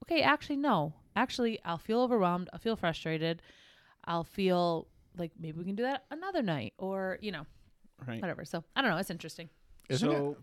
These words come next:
Speaker 3: That's, that's just funny to me how, like, you, you have, you have certain desires, like, things pop up, but then are they really true? Like, where do those desires come from?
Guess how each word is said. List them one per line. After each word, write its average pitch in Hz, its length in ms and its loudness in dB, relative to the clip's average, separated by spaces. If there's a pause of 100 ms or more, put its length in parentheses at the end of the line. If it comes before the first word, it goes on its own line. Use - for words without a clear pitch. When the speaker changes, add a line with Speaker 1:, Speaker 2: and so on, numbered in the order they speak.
Speaker 3:
That's, 127 260 -8
that's 101 180 -10
just - 220 -10
funny 87 320 -10
to - 140 -12
me 87 260 -10
how, 101 140 -6
like, 95 200 -8 (200)
you, 120 260 -4
you 117 180 -4
have, 120 340 -6
you 127 160 -2
have 123 260 0
certain 123 280 0
desires, 113 720 -2 (520)
like, 113 220 -8
things 107 200 -6
pop 95 300 -6
up, 104 260 0
but 101 180 -6
then 101 320 -4 (100)
are 113 120 -2
they 104 120 -2
really 185 380 -2
true? 185 340 -4
Like, 147 180 0
where 151 260 0
do 196 80 2
those 156 260 6
desires 117 540 0
come 117 280 -2
from? 73 400 -4